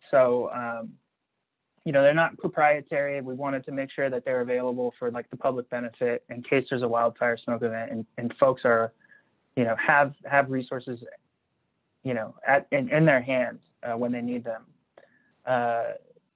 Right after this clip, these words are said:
we are working on translating them into the eight threshold languages as we speak. So they're available to, to more people in the region, um, and, and in Sacramento County. Um,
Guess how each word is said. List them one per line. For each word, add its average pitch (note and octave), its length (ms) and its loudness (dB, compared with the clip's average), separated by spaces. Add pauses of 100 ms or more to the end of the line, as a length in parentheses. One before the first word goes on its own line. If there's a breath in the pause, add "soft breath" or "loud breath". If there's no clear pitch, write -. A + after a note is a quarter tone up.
(100)
we D#3+ 260 4
are D#3+ 220 6
working E3+ 320 -4
on B2+ 160 -6
translating E3+ 540 -6
them E3+ 200 -10
into D3 200 -12
the C3+ 60 -6
eight C3+ 260 -8
threshold D3 400 -4
languages D3+ 500 -6
as D3 220 -6
we - 160 -10
speak. F3 260 4 (340)
So B2 140 2
they're B2 180 2
available C3 480 2 (100)
to, A#2+ 380 -4 (260)
to A2+ 380 -6 (300)
more C#3 160 4
people D3 240 2
in C#3 80 2
the B2+ 80 2
region, C#3 460 0 (260)
um, A2+ 460 -6 (420)
and, A2+ 240 -8
and A#2+ 180 0
in C#3 240 2
Sacramento D3+ 460 2
County. D#3+ 320 -2 (960)
Um, A2+ 380 -6